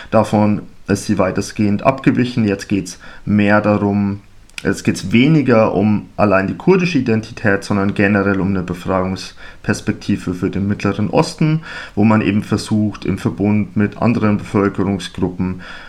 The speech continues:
radikaldemokratische und feministische Strukturen aufzubauen. Und, äh, da geht's vor allem halt um eine, äh, zivilgesellschaftliche Ebene. Es ist eben auch die P K K, ohne die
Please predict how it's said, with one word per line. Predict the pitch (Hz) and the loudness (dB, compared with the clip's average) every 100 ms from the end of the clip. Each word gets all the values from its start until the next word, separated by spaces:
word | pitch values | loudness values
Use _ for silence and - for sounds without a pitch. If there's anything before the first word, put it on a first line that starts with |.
| - | -2
radikaldemokratische | 104 104 - 98 95 95 92 95 90 92 - | 0 2 2 2 2 -2 -2 0 0 -2 -4
und | 87 | -4
feministische | 92 95 92 - 87 92 | -2 -2 -2 -4 -4 -4
Strukturen | 87 - 104 - 175 | -4 -4 0 4 4
aufzubauen. | 120 - - 90 101 101 101 | 4 0 -2 0 4 4 2
Und, | 95 90 - | -2 -4 -6
äh, | 80 | -4
da | 85 | -2
geht's | 92 90 | -4 -4
vor | - 71 | -2 0
allem | 92 90 | 0 -2
halt | 90 87 | -4 -4
um | 92 | -4
eine, | 90 87 - - - | -4 -6 -12 -14 -6
äh, | 95 87 | -4 -4
zivilgesellschaftliche | - 90 95 98 90 - - 92 - 87 - 87 - - 87 90 87 87 - - - | -6 -2 0 0 -2 -10 -8 -6 -2 -2 -2 -6 -8 -8 -4 -2 -2 -4 -12 -16 -2
Ebene. | 92 92 87 82 82 - - - - - - | 0 0 0 -2 -4 -12 -18 -20 -20 -16 -8
Es | - - | -4 -4
ist | 90 | -2
eben | 101 101 | 0 0
auch | 87 | 0
die | - | -2
P | - - | -2 -2
K | - | -2
K, | - 107 92 | 0 2 2
ohne | 80 95 | 2 -2
die | 87 92 | -2 -4